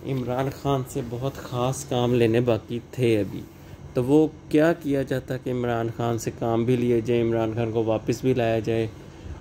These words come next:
और पाकिस्तान को नुकसान भी ना हो, और पाकिस्तान के साथ साथ पाकिस्तान की जितनी भी बाकी parties हैं, जिसमें पीएमएलक्यू है, पीएमएलएन है, People Party है,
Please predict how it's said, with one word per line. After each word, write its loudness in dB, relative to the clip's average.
और 6
पाकिस्तान 0
को 2
नुकसान 0
भी 2
ना 2
हो, 2
और 0
पाकिस्तान -4
के -4
साथ -2
साथ -2
पाकिस्तान 2
की 2
जितनी 0
भी 4
बाकी 0
parties -2
हैं, -8
जिसमें 2
पीएमएलक्यू 2
है, 2
पीएमएलएन 2
है, 2
People 2
Party 0
है, 0